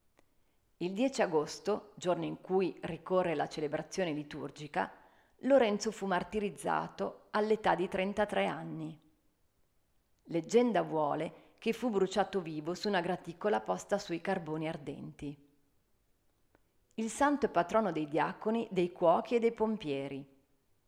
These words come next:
Fin dai primi secoli del cristianesimo, Lorenzo viene generalmente raffigurato come un giovane diacono rivestito della dalmatica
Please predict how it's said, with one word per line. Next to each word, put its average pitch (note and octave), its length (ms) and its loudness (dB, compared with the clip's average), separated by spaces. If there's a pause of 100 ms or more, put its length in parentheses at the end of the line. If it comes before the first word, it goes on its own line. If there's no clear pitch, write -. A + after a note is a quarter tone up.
(960)
Fin C#4 140 4
dai G#3 140 6
primi G#3+ 300 0
secoli G#3 360 2
del D#3+ 160 -2
cristianesimo, D#3+ 920 -4 (240)
Lorenzo A3+ 480 6
viene E3 240 0
generalmente F#3 640 0
raffigurato F3 960 -2 (240)
come A#3 180 2
un A3+ 80 4
giovane A3 380 0
diacono E3+ 580 -2
rivestito A3 640 0
della F3+ 200 2
dalmatica D#3+ 760 -4